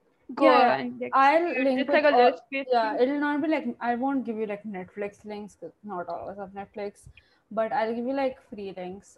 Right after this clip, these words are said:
Speaker 2: um, where you can just go and watch these. Um, and for that, go check out our Instagram at T G thirteen Podcast.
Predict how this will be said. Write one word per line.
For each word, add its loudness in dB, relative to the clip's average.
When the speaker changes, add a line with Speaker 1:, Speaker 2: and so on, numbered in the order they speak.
Speaker 2:
um, -18
where -4
you -12
can -16
just -20
go -12
and -20
watch -20
these. -10
Um, -12
and -14
for -2
that, 0
go -6
check -10
out -8
our -10
Instagram -14
at -14
T -16
G -18
thirteen -18
Podcast. -12